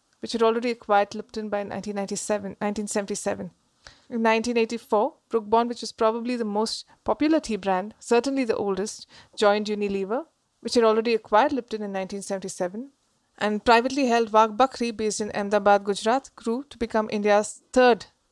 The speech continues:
nationally distributed packaged tea brand. In nineteen eighty-five, Atul Astana, currently managing director, joined the Goodrich Group. The group was formed in nineteen seventy-eight and now owns twenty-nine gardens in Darjeeling, Assam, and the Duars.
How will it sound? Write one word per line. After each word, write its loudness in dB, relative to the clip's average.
nationally -2
distributed -6
packaged -2
tea -2
brand. -4
In 2
nineteen 4
eighty-five, 4
Atul 2
Astana, 2
currently -2
managing -2
director, 0
joined 6
the 2
Goodrich 2
Group. -8
The -10
group -4
was -6
formed 2
in -2
nineteen -2
seventy-eight -2
and -6
now 0
owns -2
twenty-nine 0
gardens 2
in -10
Darjeeling, 0
Assam, -2
and -4
the -4
Duars. 0